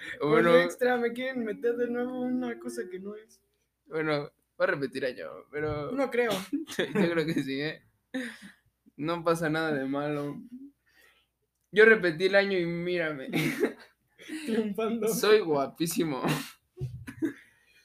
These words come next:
Speaker 1: Ah, miren, dice, "¿Qué pasó, Jorgeis? ¿Qué onda?". Mira, esto es algo muy cierto. Estar triste no es lo mismo que tener depresión.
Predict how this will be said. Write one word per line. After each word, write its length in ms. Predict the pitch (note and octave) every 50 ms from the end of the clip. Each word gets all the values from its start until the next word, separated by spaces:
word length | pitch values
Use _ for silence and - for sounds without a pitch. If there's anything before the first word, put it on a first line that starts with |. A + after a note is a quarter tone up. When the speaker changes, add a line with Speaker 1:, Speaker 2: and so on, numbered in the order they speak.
| _ _ _ _ _ _ _ - F#4 E4 D4 - - - - - - -
Speaker 1:
Ah, 220 | C3 C3+ C3+ C3+
miren, 460 | C#3 D3 D3 C#3+ C3+ B2+ B2 B2 A#2+ - -
dice, 600 | C3+ C#3 C#3 D3 D#3 C#3+ C#3 C#3 C#3 C3+ C3+ - _ _ _ _ - _ _ _ _ _ _
"¿Qué 120 | _ D#3
pasó, 600 | D#3 D#3+ F#3+ - C#3+ - E3 E3+ F3 F#3 F#3+ G3+ G3
Jorgeis? 680 | - - C3 C3+ C#3 - D#3 E3 F3 F3 - - - -
¿Qué 100 | - D3+
onda?". 420 | D#3 E3 E3 E3 E3+ F3 F3+ F3 - _ _ _ - - _
Mira, 240 | C#3 D3 C#3+ C#3+ D3+
esto 140 | E3 E3 -
es 60 | F3+
algo 160 | F3+ E3 D#3+
muy 100 | D#3 D3
cierto. 280 | C3+ B2+ C#3+ C3 B2+ C3+
Estar 260 | B2+ B2+ - D#3 D#3 D3+
triste 300 | D#3 E3 E3 E3+ D#3+ D3+
no 100 | D3+ D3+
es 60 | D3+
lo 60 | D3+
mismo 240 | D3 D3 D#3 D#3 D3
que 80 | D3 B2+
tener 260 | - C3 B2+ C3+ C#3 C#3+
depresión. 540 | D3 C#3+ C#3+ B2+ C3+ C3+ - - C#3+ C#3